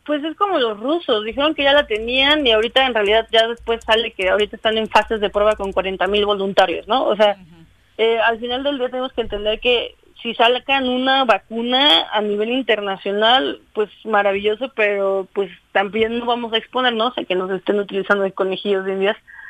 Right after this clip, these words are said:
Speaker 1: hasta que ya tengan una, sino que lo mejor es que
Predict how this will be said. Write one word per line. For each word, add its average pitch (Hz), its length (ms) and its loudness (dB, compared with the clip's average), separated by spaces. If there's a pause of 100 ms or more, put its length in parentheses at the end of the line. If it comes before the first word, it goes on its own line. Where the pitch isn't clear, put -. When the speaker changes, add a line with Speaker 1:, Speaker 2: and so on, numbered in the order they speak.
(140)
Speaker 1:
hasta 220 360 2
que 196 180 -10
ya 202 140 -2
tengan 208 400 -2
una, 226 260 0
sino 190 260 -4
que 190 160 -2
lo 190 140 -2
mejor 196 320 0
es 202 140 -2
que 190 240 -4